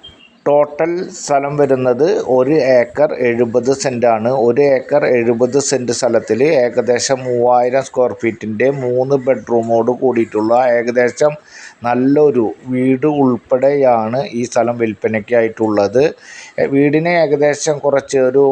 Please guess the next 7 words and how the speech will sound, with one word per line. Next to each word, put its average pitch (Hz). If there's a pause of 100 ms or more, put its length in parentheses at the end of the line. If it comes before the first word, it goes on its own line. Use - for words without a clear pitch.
പത്ത്, 139 (180)
പതിനാല്, 135
പതിനഞ്ച് 131
കൊല്ലത്തെ 127 (100)
പഴക്കം 123
ഏകദേശം 117
ഉണ്ട്. 110